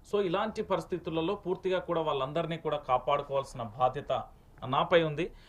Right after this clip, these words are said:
ఎందుకంటే as a జర్నలిస్ట్‌గా, జర్నలిస్ట్ మా కుటుంబ సభ్యులందరికీ కూడా పోలీసు యొక్క దుర్మార్గమైన,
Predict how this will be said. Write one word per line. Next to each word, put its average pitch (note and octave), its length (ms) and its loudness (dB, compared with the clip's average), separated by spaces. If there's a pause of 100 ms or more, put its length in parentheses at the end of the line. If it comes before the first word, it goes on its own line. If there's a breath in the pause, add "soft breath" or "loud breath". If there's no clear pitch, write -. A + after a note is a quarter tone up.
(140 loud breath)
ఎందుకంటే F#3 480 2
as E3+ 80 0
a E3+ 80 0
జర్నలిస్ట్‌గా, E3 640 -4
జర్నలిస్ట్ D3+ 560 -6
మా A#2 260 -6
కుటుంబ D#3+ 440 -4
సభ్యులందరికీ C#3+ 720 -6
కూడా C#3 480 -4 (440 soft breath)
పోలీసు F#3+ 520 2
యొక్క D#3+ 300 -2
దుర్మార్గమైన, C#3+ 1000 -2